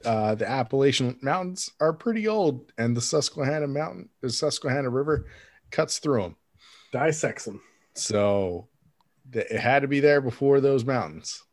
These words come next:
Speaker 2: Yep. Anywhere from two sixty to three twenty-five million years old.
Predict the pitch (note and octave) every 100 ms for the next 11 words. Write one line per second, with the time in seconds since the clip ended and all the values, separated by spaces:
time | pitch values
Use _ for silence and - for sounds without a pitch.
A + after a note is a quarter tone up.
0 | _ _ C#3 C#3+ D#3+ - - - - D3
1 | D#3 D#3 D#3 C3+ A#2 G#2+ _ - G#3 G#3+
2 | - G#3+ - - A3 G3 D3+ - C#3+ F3+
3 | F3 G3 F3 D3+ D3 C#3 C#3 C3+ D3 D#3
4 | D3 D3 C3+ G#2+ G#2+ A2